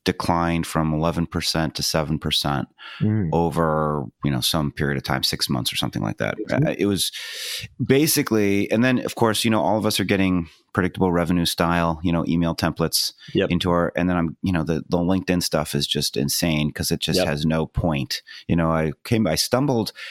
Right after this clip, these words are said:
Speaker 1: I love it when they say, "I stumbled, I stumbled across your profile and I thought we should connect." So my question is,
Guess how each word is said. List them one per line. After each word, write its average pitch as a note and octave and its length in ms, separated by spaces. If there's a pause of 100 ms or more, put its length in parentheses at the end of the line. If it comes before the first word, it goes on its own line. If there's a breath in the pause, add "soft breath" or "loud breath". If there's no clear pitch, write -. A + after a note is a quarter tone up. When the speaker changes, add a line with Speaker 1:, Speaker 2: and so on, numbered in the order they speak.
(160 loud breath)
Speaker 1:
I G2 80
love A2 180
it G#2+ 40
when F#2 120
they G2 80
say, F#2+ 220
"I E2+ 100
stumbled, E2 640
I D#2 80
stumbled C3 420
across G2+ 380
your E2 100
profile D#2+ 640
and D2+ 100
I D#2 60
thought E2+ 180
we E2 80
should D2+ 180
connect." - 360 (340 loud breath)
So A2+ 300 (340)
my B2 140
question D3 480
is, F#2+ 340